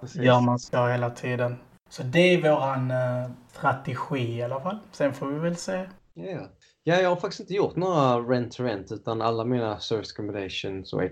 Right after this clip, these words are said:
Speaker 1: M Os har varit som jag har köpt.
Speaker 2: Ja, just det. Ja, det är sant. Det är sant.
Speaker 1: Men, eh,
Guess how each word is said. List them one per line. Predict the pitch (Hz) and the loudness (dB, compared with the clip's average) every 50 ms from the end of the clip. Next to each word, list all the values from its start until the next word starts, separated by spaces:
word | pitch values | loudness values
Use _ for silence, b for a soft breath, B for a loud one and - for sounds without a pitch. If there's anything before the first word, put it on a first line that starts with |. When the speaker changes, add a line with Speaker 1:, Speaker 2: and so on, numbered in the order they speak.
| - | 0
Speaker 1:
M | 95 92 | 0 2
Os | 87 87 87 - | 2 2 0 0
har | 95 92 | 0 0
varit | 92 87 87 - | 0 0 0 -4
som | - - - - - 104 | -4 -4 -4 -2 0 0
jag | 95 92 | 0 2
har | |
köpt. | - - - - - - - - - - - - | 2 2 2 2 2 0 -2 -8 -14 -14 -12 0
Speaker 2:
Ja, | - 156 156 156 | 6 8 8 8
just | 156 175 180 170 - - | 8 6 2 0 0 -2
det. | 135 127 | 0 0
Ja, | 127 127 | 2 2
det | 135 139 | 2 2
är | |
sant. | 139 - - 160 135 127 127 - - - | 0 -4 -6 -6 -6 -6 -8 -12 -14 -10
Det | - 139 | -8 -6
är | 143 | -6
sant. | 135 - - 147 139 | -6 -8 -8 -6 -2
Speaker 1:
Men, | 110 110 110 107 107 | 0 0 2 2 2
eh, | 110 107 107 104 104 104 104 104 104 104 104 104 104 104 107 107 110 110 | 2 4 4 4 2 2 2 0 0 -2 -2 -2 -4 -4 -6 -6 -8 -8